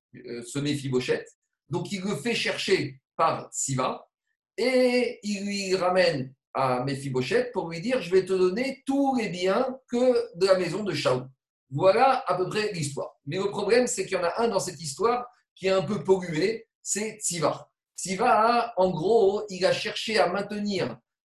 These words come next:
une pseudo-animosité de Méphi-Bochette à l'égard de David en espérant récupérer le magot de, euh, ce qui devait revenir à Mephibosheth. Voilà à peu près le cadre historique de l'histoire. Alors maintenant, on va lire la Gemara. Alors, dit la Gemara comme ça.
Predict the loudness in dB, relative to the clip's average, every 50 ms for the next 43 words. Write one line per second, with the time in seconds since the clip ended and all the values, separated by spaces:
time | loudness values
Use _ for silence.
0 | _ _ -4 -2 -2 -2 -4 -4 -6 -6 -4 2 4 4 4 4 2 0 0 0
1 | 0 -2 0 0 0 0 -2 -6 -6 -4 -2 -2 -2 -2 -4 -8 _ -4 -2 0
2 | 0 0 -2 -4 -6 -6 -4 -4 -4 -6 -8 -6 -6 -4 -4 -2 -2 -2 0 0
3 | -2 0 0 0 0 2 2 2 2 2 2 0 0 -2 -4 -10 _ _ _ _
4 | _ 0 2 2 2 2 0 0 0 0 2 4 4 4 4 4 0 -4 -6 -8
5 | -8 -4 -4 -2 0 2 2 0 0 -2 -6 -12 _ _ _ -8 -6 -4 -2 0
6 | 0 -2 0 2 2 4 4 6 4 4 4 2 -2 -10 _ _ _ _ 0 2
7 | 4 6 4 4 2 -2 -4 -2 -2 -2 -2 -2 -2 -4 -4 -6 -4 -4 -4 -4
8 | -2 -2 0 0 0 0 0 -2 0 0 -2 -2 -2 -2 -2 -2 -2 -4 -6 -10
9 | -14 _ _ 4 4 6 8 8 6 4 4 0 -2 2 4 4 4 4 0 -2
10 | -4 -4 -2 2 2 2 2 0 -4 -8 -10 -8 -6 -6 -6 -6 -6 -6 -6 -6
11 | -6 -8 _ _ _ -2 0 0 0 0 -4 -12 _ _ _ -4 -2 0 0 0
12 | 2 2 2 4 4 4 4 4 4 4 2 0 -2 -2 -4 -8 -12 _ _ _
13 | _ _ _ 2 4 4 4 4 2 2 2 2 0 0 -2 -4 -6